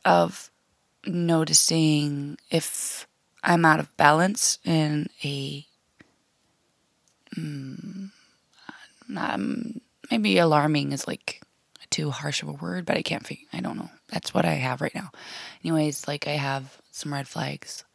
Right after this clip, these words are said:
For instance, a couple of weeks ago, I couldn't get out of bed. A couple of days, just binging Netflix. And I know that's what I do, and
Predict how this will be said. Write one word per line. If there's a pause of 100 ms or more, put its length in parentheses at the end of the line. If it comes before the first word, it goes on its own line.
(120)
For
instance, (760)
a
couple
of
weeks
ago,
I
couldn't
get
out
of
bed. (600)
A
couple
of
days,
just
binging (500)
Netflix. (440)
And
I
know
that's
what
I
do,
and